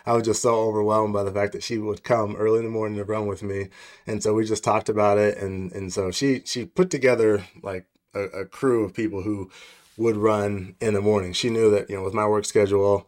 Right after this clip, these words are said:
I wouldn't be able to do evenings. I definitely wouldn't be able to do midday. I needed to be able to do it in the morning. And so she was like, "I'm gonna ask people, or, you know, ask around and, and try to get people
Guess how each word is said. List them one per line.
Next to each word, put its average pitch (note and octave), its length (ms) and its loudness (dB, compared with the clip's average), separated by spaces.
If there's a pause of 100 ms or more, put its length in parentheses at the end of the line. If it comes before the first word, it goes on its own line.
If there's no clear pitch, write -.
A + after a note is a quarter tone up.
(380)
I A2 60 -4
wouldn't A2 240 2
be G#2+ 120 2
able G#2 180 2
to G2 100 -4
do G2 440 -2 (420)
evenings. G2+ 520 -2
I F#2+ 60 -2
definitely A#2 340 2
wouldn't G#2 160 -4
be G#2 80 0
able F#2+ 100 -4
to G2+ 80 -8
do G2 140 -8
midday. G2+ 440 -2
I F#2+ 60 -8
needed G#2+ 320 2
to G#2+ 80 -2
be G#2 120 0
able G2 160 0
to F#2+ 100 -6
do G2 160 0
it G2+ 100 -2
in G#2 140 -4
the F#2+ 80 -6
morning. G2 480 -4 (280)
And G#2 140 -6
so G2+ 200 2
she A2 160 -2
was F#2 140 0
like, F#2+ 220 -2
"I'm A2 100 -6
gonna A#2 140 -2
ask G#2+ 420 -2
people, G#2+ 260 0
or, G#2 360 2
you G#2 140 -4
know, F2+ 180 -8 (140)
ask A2 260 -2
around G#2 360 2
and, F#2 280 -8
and F#2+ 160 -14
try A#2 140 2
to G#2+ 60 -2
get G2+ 180 -6
people G2 360 -2